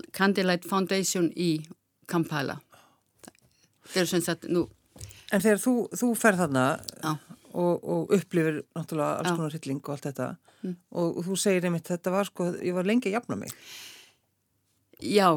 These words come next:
Speaker 1: þetta var mjög erfitt að hitta þessar stúlkur,
Speaker 2: Mm.
Speaker 1: fannst mér. Það, já. <laughs> Ö, já, það var svolítið,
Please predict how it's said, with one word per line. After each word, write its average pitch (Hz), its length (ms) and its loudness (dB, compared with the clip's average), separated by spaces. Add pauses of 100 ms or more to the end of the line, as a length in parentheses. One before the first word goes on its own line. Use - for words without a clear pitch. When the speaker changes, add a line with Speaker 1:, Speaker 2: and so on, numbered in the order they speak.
(320)
Speaker 1:
þetta 185 340 -4
var 190 100 0
mjög 190 240 0
erfitt 190 480 0
að 175 200 -2
hitta 175 280 -4
þessar 170 320 -4
stúlkur, - 440 -4
Speaker 2:
Mm. 170 320 -6
Speaker 1:
fannst 185 280 -4
mér. 160 240 2 (440)
Það, 165 200 -10 (2000)
já. 160 160 2 (280)
<laughs> - 320 6 (1700)
Ö, 156 80 -2 (160)
já, 147 140 0 (180)
það - 100 -12
var 156 120 -6
svolítið, 151 380 -4